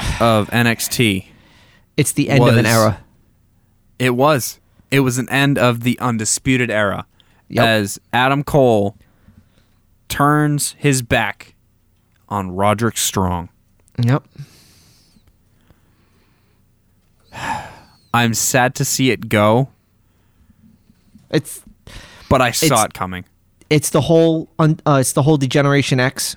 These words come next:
Speaker 2: breakup scenario again.
Speaker 1: Mm-hmm.
Speaker 2: One guy's gotta come out of the top. One guy.
Speaker 1: And it's
Speaker 2: You know what I
Speaker 1: Cole.
Speaker 2: mean? And it's Cole. And the thing is, is when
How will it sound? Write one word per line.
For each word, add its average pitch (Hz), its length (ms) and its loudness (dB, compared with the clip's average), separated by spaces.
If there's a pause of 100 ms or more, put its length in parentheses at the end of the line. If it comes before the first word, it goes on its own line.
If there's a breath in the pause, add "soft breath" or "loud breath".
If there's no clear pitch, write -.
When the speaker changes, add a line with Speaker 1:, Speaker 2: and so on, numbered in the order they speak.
Speaker 2:
breakup 160 400 -2 (320)
scenario 110 520 2
again. 107 260 -2 (460)
Speaker 1:
Mm-hmm. 120 200 -6
Speaker 2:
One 147 160 4
guy's 165 320 2
gotta 156 200 0
come 143 200 -2
out 139 140 2
of 127 60 -4
the 123 60 -4
top. - 380 -4 (400 loud breath)
One 131 220 -4
guy. 98 380 -6 (1200)
Speaker 1:
And 98 160 -4
it's 107 180 -8
Speaker 2:
You 120 60 2
know 123 60 4
what - 20 4
I - 20 4
Speaker 1:
Cole. 135 40 4
Speaker 2:
mean? 143 220 2 (460)
And 135 120 0
it's 127 100 -2
Cole. - 360 -2 (580 soft breath)
And 139 420 0 (1700 soft breath)
the 175 180 0
thing 170 260 2
is, 151 140 2
is 135 120 2
when 127 320 0